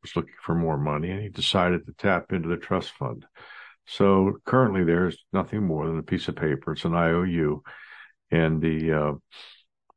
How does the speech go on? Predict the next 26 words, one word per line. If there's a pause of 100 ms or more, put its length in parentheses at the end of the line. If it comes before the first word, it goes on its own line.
(520)
funding
for
Social
Security
that
goes
out
every
month
or
every
week, (1000)
uh,
comes
out
of
the
general
budget. (1080)
Now,
why
is
that
a
problem?
Well,